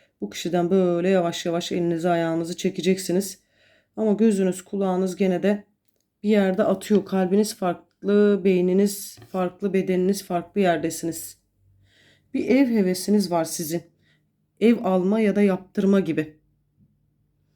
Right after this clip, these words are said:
Yani bir ev şu an havada kalmış, bekleme süreci var. Bunun da dört ay sonra, dört ay sonra dediğim, şu ocağı saymayın, Şubat, Mart, Nisan, Mayıs.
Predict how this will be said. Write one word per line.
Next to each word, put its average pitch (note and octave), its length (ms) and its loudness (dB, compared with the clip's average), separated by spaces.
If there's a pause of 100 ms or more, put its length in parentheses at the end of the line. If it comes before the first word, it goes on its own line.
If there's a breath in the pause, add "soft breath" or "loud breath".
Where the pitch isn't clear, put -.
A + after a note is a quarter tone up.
(260)
Yani F#3 200 2
bir G3+ 100 2
ev G3+ 240 2
şu G#3+ 240 -4
an A3+ 380 -2
havada G3+ 340 0
kalmış, F#3 440 -4
bekleme F#3 420 0
süreci F#3 400 -2
var. A3 200 0
Bunun F#3+ 180 2
da E3 120 -2
dört G3+ 240 2
ay E3 180 -2
sonra, G3 560 0 (440 loud breath)
dört A#3 340 2
ay D#3+ 260 -6
sonra F3+ 400 -2
dediğim, F#3 400 -2 (260 loud breath)
şu - 140 -10
ocağı G3 300 2
saymayın, F#3+ 460 0
Şubat, F3+ 460 -4
Mart, F3 260 -6
Nisan, F3+ 380 -2
Mayıs. F3+ 520 0